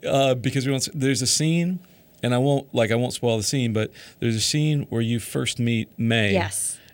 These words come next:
Speaker 1: in the bathroom.
Speaker 2: Yes, and my whole audience, uh, when we were pre-,
Speaker 1: And
Speaker 2: just premiered, there was a whole where women were responding to that
Speaker 1: Right.
Speaker 2: moment.
Speaker 1: And,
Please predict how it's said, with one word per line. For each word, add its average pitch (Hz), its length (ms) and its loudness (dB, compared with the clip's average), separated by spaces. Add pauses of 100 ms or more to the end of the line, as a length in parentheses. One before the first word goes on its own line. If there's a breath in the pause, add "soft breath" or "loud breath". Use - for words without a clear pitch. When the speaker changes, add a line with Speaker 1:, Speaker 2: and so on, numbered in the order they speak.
(180)
Speaker 1:
in 127 160 2
the 120 60 0
bathroom. 110 580 0
Speaker 2:
Yes, 185 300 0
and 208 200 -2
my 220 220 2
whole 226 200 2
audience, 185 500 0
uh, 175 120 0
when 190 200 0
we 185 100 0
were 175 320 0
pre-, 117 100 -2
Speaker 1:
And 117 180 0
Speaker 2:
just 185 200 -6
premiered, 175 460 -2
there 175 140 0
was 170 140 0
a 190 60 -2
whole 185 500 0 (760 loud breath)
where 185 420 4
women 180 520 2
were 160 480 0
responding 180 600 -2
to 185 140 -6
that 165 80 2
Speaker 1:
Right. 117 200 4
Speaker 2:
moment. 170 480 -6
Speaker 1:
And, 131 320 0